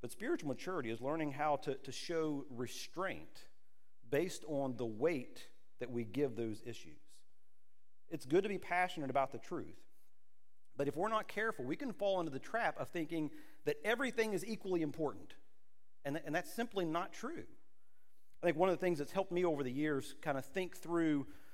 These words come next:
the kinds of weight that I give to certain convictions is to think in terms of buckets. So I'm gonna kinda explain bucket one through five. So bucket one,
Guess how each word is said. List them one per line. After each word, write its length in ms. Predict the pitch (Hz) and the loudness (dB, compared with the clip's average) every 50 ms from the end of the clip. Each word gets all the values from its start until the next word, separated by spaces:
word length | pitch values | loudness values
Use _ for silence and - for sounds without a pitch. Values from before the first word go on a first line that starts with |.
| - - | -10 -6
the 80 | - 135 | -6 -4
kinds 480 | - - - 208 202 202 202 196 151 160 | -4 2 4 6 6 6 6 2 2 0
of 140 | 160 139 | -2 -2
weight 440 | 131 127 147 170 175 160 147 143 - - - 147 | 2 6 8 8 8 6 2 0 -6 -8 -6 0
that 100 | 139 139 | 6 8
I 140 | 143 151 156 | 8 8 8
give 340 | 143 123 143 160 151 143 - | 6 6 6 6 6 6 4
to 100 | - 151 | -2 -4
certain 300 | 139 - - 156 151 139 | -2 2 0 0 0 0
convictions 480 | 117 151 127 131 156 - - 135 127 113 | -4 -2 4 4 4 4 4 -2 0 0
is 100 | 135 120 | 0 0
to 100 | - 135 | 0 -2
think 280 | - - 190 190 175 170 | 0 0 0 0 2 0
in 100 | 143 - | -2 -2
terms 480 | - - 175 160 156 151 143 135 - - - - - - - - - - | 0 0 0 2 2 2 0 0 -2 -8 -10 -10 -10 -10 -10 -10 -8 -4
of 180 | - 127 120 98 | -4 -4 -2 4
buckets. 560 | - 127 123 - - - - - - - - - - - - - - - - - - - - - - - | 6 6 6 6 0 -8 -8 -8 -8 -8 -10 -10 -10 -10 -10 -10 -10 -10 -10 -10 -10 -10 -10 -10 -8 -4
So 200 | - - 165 156 | 2 4 4 4
I'm 80 | - 175 | 6 4
gonna 120 | 208 226 | 4 4
kinda 200 | - 202 196 190 | 6 6 6 8
explain 460 | 170 156 - - - 196 202 202 196 175 | 6 4 2 -2 2 2 4 4 4 6
bucket 320 | 147 196 208 - 202 196 | 8 8 8 8 4 2
one 260 | 175 175 208 220 226 | 4 4 4 4 2
through 180 | 214 - 202 185 | 0 -2 -2 0
five. 220 | - 180 165 147 | 2 4 4 4
So 80 | - 143 | 4 2
bucket 340 | 135 202 262 262 320 202 190 | 6 6 6 6 4 -4 0
one, 400 | 160 175 170 160 147 143 139 | 4 6 6 6 6 4 2